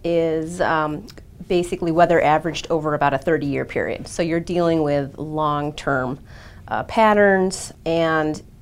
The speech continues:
climate, um, is versus weather. Now, weather's kind of the localized, you know, three to seven day, maybe out a month.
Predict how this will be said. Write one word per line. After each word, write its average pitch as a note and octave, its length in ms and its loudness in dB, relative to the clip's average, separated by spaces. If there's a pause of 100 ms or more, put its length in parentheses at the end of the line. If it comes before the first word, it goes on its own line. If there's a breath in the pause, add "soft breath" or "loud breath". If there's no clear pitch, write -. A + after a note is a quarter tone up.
(180)
climate, A3 680 2
um, C#3+ 400 -2 (100)
is D#3+ 140 -2
versus F3+ 460 0
weather. F3+ 440 0
Now, F3 120 -6
weather's F#3+ 360 2
kind E3 240 -2
of D3 220 -4
the E3 100 0
localized, F3 880 4
you E3 100 0
know, C#3+ 220 -2
three D3+ 380 -8
to C#3+ 80 -4
seven D#3 340 -4
day, G#3+ 540 6
maybe D3 280 -2
out C#3+ 160 -2
a C#3 60 -2
month. G3 340 2